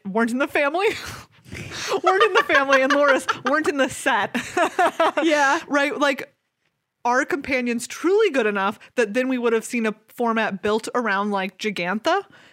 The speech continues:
Speaker 1: and cards like that, which we haven't seen as companions?
Speaker 2: Right.
Speaker 1: Or would it have been stuff like, "Oh yeah, like, Gigantha's payoff isn't good enough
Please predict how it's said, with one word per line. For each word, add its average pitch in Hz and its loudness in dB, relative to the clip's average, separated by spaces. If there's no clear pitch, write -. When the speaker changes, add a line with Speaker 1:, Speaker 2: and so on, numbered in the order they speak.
Speaker 1:
and 262 -2
cards 220 0
like 220 0
that, 202 0
which 247 -4
we 202 -4
haven't 190 -4
seen 285 -4
as 294 -6
companions? 320 -8
Speaker 2:
Right. 226 -2
Speaker 1:
Or 370 0
would 254 2
it 247 0
have 247 -2
been 233 0
stuff 214 -2
like, 220 -2
"Oh 349 2
yeah, 392 0
like, 196 -4
Gigantha's 208 -4
payoff 226 -2
isn't 220 -2
good 262 0
enough 185 -4